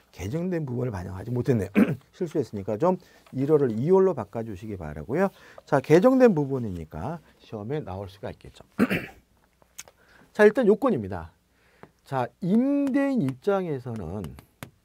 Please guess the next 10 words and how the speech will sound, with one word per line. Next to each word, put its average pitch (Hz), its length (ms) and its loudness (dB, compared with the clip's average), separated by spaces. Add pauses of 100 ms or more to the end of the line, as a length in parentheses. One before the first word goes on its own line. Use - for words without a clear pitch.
(920)
만료 190 1080 4
전 226 440 -2 (1400)
유월부터 185 1400 0 (260)
이월, 147 440 0
이-, 143 140 -8 (240)
이월이죠. 101 520 -8 (1080)
이월 143 400 0
사이에 104 600 -10 (480)
나가라는 139 680 0
등의 87 280 -10